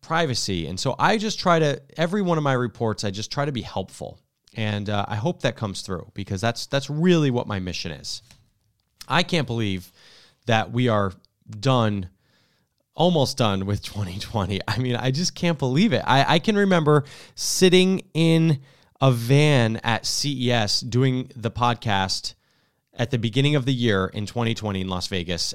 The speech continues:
And literally, I can remember it like it's yesterday. And here we are a year later, almost a year later. And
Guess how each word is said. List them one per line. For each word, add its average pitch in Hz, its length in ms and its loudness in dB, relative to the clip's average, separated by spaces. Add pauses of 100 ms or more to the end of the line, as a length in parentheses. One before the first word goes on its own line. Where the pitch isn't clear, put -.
And 113 160 -8
literally, 160 440 2
I 127 60 0
can 127 120 -8
remember 113 280 -2
it 104 60 -6
like 101 160 -2
it's 135 120 -2
yesterday. 90 440 -4 (460)
And 113 300 0
here - 260 -4
we 131 120 2
are 110 380 2
a 113 100 -6
year 117 300 -2
later, 120 460 2 (280)
almost 147 360 2
a 104 60 -2
year 92 160 0
later. 85 360 -6 (520)
And 110 520 0